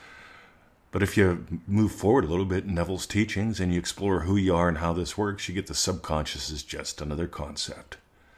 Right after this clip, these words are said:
Because you have to find it, and you have to ferret it out, you have to study it, you have to protect it, it has to protect you. It's, it's endless bullshit.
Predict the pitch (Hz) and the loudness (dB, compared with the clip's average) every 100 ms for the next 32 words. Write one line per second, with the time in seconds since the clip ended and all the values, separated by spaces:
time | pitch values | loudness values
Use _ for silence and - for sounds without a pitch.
0 | _ - 80 73 78 80 - - 90 85 | _ -8 -4 -4 -4 -6 -8 0 2 2
1 | 80 80 - 69 69 - - - 90 82 | 2 -2 -4 -10 -10 -12 -14 -4 -2 -2
2 | 82 87 90 90 76 69 - - - 90 | -2 0 0 -2 -6 -12 -10 -8 -2 2
3 | 92 85 80 73 67 - - - 87 113 | 2 2 0 -6 -8 -10 -12 -10 0 0
4 | - 95 90 - - - - 85 - - | 0 -2 -4 -4 -16 -16 -8 -4 -4 -6
5 | - - 73 - 113 120 113 104 104 90 | -10 -8 -8 -2 4 8 8 6 2 -2
6 | - - - - - - 110 - - 123 | -6 -8 -14 -20 -20 -10 -6 -6 -2 0
7 | 123 - 87 85 82 78 - - - | 0 -2 -4 -4 -4 -4 -8 -10 -14